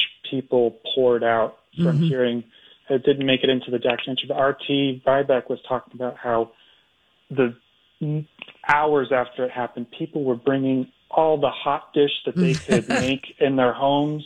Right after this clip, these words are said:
Speaker 2: Yeah.
Speaker 1: to the support centers, you know, on that day and in months passing, the volunteers that helped out, and in the
Speaker 2: Mm-hmm.
Speaker 1: years as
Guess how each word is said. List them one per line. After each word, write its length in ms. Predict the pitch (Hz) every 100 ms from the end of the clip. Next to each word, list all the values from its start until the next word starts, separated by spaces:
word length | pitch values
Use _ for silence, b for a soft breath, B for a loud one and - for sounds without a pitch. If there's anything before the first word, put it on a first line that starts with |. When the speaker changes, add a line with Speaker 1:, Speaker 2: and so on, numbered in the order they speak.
| -
Speaker 2:
Yeah. 280 | 175 175 160
Speaker 1:
to 100 | 139
the 120 | 131 123
support 440 | - - - 156 156 -
centers, 640 | 156 156 151 156 147 143 131 - b b -
you 80 |
know, 120 | 139 127
on 160 | 123
that 240 | 123 120 127 -
day 380 | 165 160 156 131
and 120 | 120
in 160 | 120
months 240 | 123 127 127 - _ _ - -
passing, 540 | 165 156 - 156 143
the 100 | 131
volunteers 720 | 120 127 127 123 - 151 151 139
that 100 | 139 -
helped 320 | 139 139 -
out, 300 | 143 139 143
and 120 | 135 127
in 120 | 175
the 80 | 160
Speaker 2:
Mm-hmm. 140 | 170
Speaker 1:
years 380 | 143 147 147
as 80 | 135